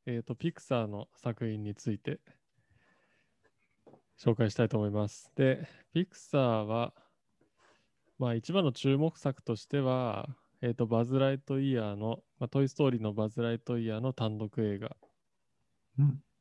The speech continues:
Speaker 1: えーと、ライトイヤー？
Speaker 2: ライトイヤー。
Speaker 1: が、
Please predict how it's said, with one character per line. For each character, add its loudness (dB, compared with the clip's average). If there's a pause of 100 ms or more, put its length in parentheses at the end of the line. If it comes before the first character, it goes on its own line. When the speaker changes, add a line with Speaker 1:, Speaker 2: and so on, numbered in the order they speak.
(1080)
Speaker 1:
え -2
ー -20
と、 -4
ラ 4
イ 4
ト 2
イ 4
ヤ 2
ー？ -6 (1300)
Speaker 2:
ラ 2
イ 0
ト 0
イ 4
ヤ 2
ー。 -6 (1400)
Speaker 1:
が、 8